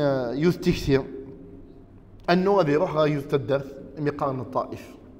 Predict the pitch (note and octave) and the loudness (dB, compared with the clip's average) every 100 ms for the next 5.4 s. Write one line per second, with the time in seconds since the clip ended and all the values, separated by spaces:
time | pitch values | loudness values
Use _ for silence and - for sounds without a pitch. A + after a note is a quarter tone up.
0 | - - - - - - - - C3+ C3 | -20 -20 -20 -20 -20 -20 -20 -8 -4 -4
1 | D3 C3+ C3 G#2+ - - - - - - | -4 -8 -8 -12 -14 -20 -20 -20 -20 -20
2 | - - - E3 D3+ D#3 D3+ G3 F3+ F#3+ | -20 -16 -2 4 8 8 8 6 6 2
3 | G3+ D#3 E3 G3+ A3+ - - - - - | 2 2 2 2 0 -4 -12 -14 -16 -8
4 | D3 E3 D#3 C#3 E3 G3 G3 F3+ D#3+ F#3 | 0 2 4 2 0 2 4 4 0 0
5 | E3 F3+ A3+ - | 0 0 0 -2